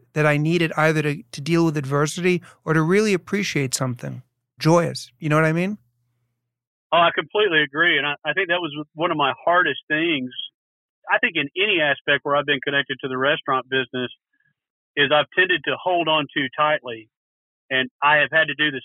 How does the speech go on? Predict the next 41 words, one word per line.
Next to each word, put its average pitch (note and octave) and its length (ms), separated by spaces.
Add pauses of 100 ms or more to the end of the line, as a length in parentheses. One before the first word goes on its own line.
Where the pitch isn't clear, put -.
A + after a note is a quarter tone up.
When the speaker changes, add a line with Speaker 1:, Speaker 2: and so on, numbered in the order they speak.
Speaker 2:
same C#3+ 220
thing C#3 260
and A#2+ 100
catch D#3 240
myself C3 420
and A#2+ 140
say, C3 140
"Okay, C3 480 (540)
one, E3 260
it's D3 140
okay D3 280
to C3 60
delegate," B2 640 (760)
and B2+ 220
that, C3 260 (240)
you C3+ 100
know, C3 80
if, C3+ 160
if C3 200 (140)
shown D3+ 240
properly, E3+ 500
that B2+ 200
delegation C3+ 580
can B2+ 100
happen C3 300
really C3 320
well. B2 460 (680)
But C#3+ 100
I, D3+ 160
I D3+ 240
hear F#3 220
you. B2+ 200 (440)
I A#3 120
think D4 200
it's B3 200
very G3+ 400
human G3 360
to B2+ 80
get C#3+ 180
wrapped D3+ 400
up, D3+ 320